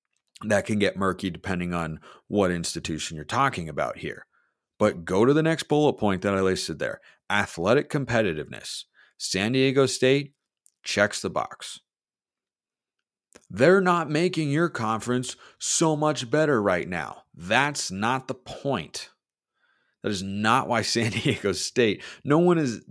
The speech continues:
thinking that you add the Aztecs and they're gonna win the Pac-twelve in two years. Utah had a stronger football record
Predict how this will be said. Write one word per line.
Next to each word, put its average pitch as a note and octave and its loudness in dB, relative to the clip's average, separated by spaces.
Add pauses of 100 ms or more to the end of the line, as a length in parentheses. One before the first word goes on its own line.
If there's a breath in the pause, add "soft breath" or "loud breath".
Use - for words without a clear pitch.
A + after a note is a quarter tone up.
thinking A2+ -2 (300 loud breath)
that B2 4
you A#2+ 4
add C3+ 2
the B2+ 2
Aztecs A#2 0
and A#2 -2
they're A2+ 2
gonna A2+ 4
win B2+ 4
the A2 0
Pac-twelve B2+ 0
in F#2 -2
two - 0
years. A2 -2 (1160)
Utah A2+ 2
had A2+ 0
a G2 2
stronger C#3+ 2
football A#2+ 2
record F2+ -2